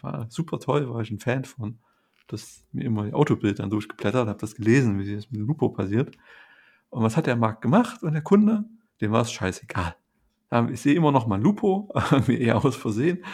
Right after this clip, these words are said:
Und die Autos sind größer geworden. Das heißt, du überlässt die Freiheit den, dem System und den Wünschen der Kunden.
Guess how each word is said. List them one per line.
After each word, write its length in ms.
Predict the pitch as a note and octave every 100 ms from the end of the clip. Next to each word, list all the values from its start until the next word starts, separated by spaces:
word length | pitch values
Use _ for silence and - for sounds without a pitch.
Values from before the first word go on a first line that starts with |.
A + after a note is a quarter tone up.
| - -
Und 120 | A#2
die 80 | -
Autos 300 | B2+ B2 A#2
sind 160 | A#2
größer 440 | - A#2 A#2+ - G2+
geworden. 500 | G2 G2 G#2+ A2+ - - _
Das 100 | A2+ A#2+
heißt, 260 | A#2+ -
du 60 | -
überlässt 540 | - A#2 A2+ C#3+ -
die 60 | A#2
Freiheit 580 | - D3 G3 B3 A#3 E3+
den, 380 | G2 G2 A2+ _ -
dem 120 | -
System 500 | A#2+ - G3+ G3 D#3+
und 120 | G#2+
den 320 | G#2+ - - _ _ _
Wünschen 280 | B2+ A#2+ A#2
der 100 | A2
Kunden. 460 | - G3 G3+ F#3